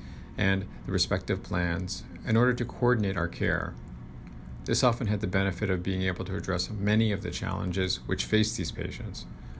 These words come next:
both within the nervous system and the manifestations of the pathology decreasing their ability to cope. So I garnered her help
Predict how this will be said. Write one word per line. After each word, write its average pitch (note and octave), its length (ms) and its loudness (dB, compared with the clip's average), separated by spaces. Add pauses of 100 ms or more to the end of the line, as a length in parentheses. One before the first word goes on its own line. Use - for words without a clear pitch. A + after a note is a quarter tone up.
(120)
both G2+ 260 6 (220)
within F#2+ 240 4
the F2+ 80 0
nervous B2 280 2
system A#2 440 0 (420)
and A2+ 260 6
the G#2+ 40 4
manifestations G2 800 0
of F#2 120 0
the G2+ 60 -2
pathology G2 800 2 (460)
decreasing G2 720 2
their F#2+ 120 4
ability E2+ 380 0
to F#2+ 100 -4
cope. E2 400 -2 (1120)
So - 160 6
I A#2 40 8
garnered B2+ 340 6
her C#3+ 140 2
help F2 280 2